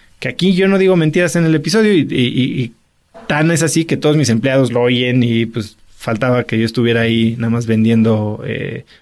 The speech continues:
espejitos y humo, ¿no? Eh, por otro lado, la experiencia que ganamos al producir Cracks nos ha permitido abrir los ojos a otro tipo de habilidades que no creíamos o no sabíamos que teníamos en Instafit. Y hoy producimos contenido digital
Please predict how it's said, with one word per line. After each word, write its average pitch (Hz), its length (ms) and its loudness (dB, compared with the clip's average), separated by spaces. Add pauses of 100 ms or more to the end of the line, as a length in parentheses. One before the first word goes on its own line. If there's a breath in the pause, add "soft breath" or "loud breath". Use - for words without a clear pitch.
(420 soft breath)
espejitos 135 680 -4
y 135 40 4
humo, 131 220 4
¿no? 127 260 -2 (460 loud breath)
Eh, 139 520 2
por 151 140 2
otro 185 240 0
lado, 180 500 2 (580)
la 139 140 -2
experiencia 165 580 0
que 160 120 -2
ganamos 147 520 2
al 123 100 0
producir 123 500 0
Cracks 139 500 -4 (280 soft breath)
nos 131 220 2
ha 147 100 0
permitido 151 880 2 (440)
abrir 151 340 2
los 165 240 2
ojos 156 320 0
a 135 100 0
otro 143 300 0
tipo 143 400 0
de 127 160 0
habilidades 123 720 0
que 131 120 -2
no 131 200 2
creíamos 131 600 0
o 123 40 2
no 135 140 2
sabíamos 139 320 0
que - 80 -6
teníamos 117 320 -2
en 123 80 0
Instafit. 147 400 -2
Y 135 60 2
hoy 139 200 2
producimos 143 640 0
contenido 135 480 2
digital 127 640 -2